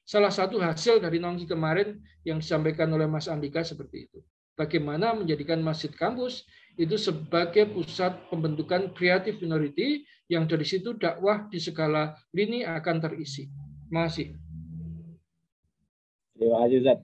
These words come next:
Speaker 2: Aduh, ditambah. Menarik sekali ini. Ini mari kita, ini, Ustaz, ya, beralih ke pertanyaan di kolom chat, kita baca.
Speaker 1: Iya, iya, silakan.
Speaker 2: Dari Mas Ardian. "Assalamualaikum, saya Ardian dari Medan.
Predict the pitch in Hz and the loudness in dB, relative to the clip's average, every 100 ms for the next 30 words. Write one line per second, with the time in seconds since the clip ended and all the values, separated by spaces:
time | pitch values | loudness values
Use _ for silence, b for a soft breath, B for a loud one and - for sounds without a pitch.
0 | - 117 113 110 110 110 110 113 107 - | -6 -4 -2 0 -2 0 0 2 2 0
1 | _ _ _ _ - 107 104 104 95 104 | _ _ _ _ -10 -4 -2 -2 -4 -2
2 | 104 123 135 110 104 - _ _ b b | 2 4 4 4 0 -4 _ _ b b
3 | b _ 120 143 139 143 131 135 135 135 | b _ -2 2 2 2 2 6 8 8
4 | 123 139 120 117 110 - - 90 107 117 | 6 2 2 2 0 0 -4 0 2 0
5 | - 107 107 - - 104 104 113 107 101 | 2 2 2 -2 -4 -2 -2 -2 -2 0
6 | 101 95 95 98 _ - 90 92 92 156 | -2 -4 -6 -8 _ -4 -2 0 0 -2
7 | 160 - _ - - - - 113 117 117 | -2 -8 _ -12 -12 -12 -2 2 4 4
8 | 110 107 - - - 113 101 107 110 104 | 0 -4 -6 -18 -8 -6 -4 0 0 0
9 | 92 _ _ _ _ _ _ - 110 110 | -4 _ _ _ _ _ _ -4 2 2
10 | 113 110 113 107 131 120 98 - - 98 | 4 4 2 4 2 2 0 -8 -10 0
11 | 104 104 98 95 98 107 107 98 98 95 | 2 2 -2 -4 0 0 0 -4 -4 -4
12 | 92 101 120 | -2 -2 -2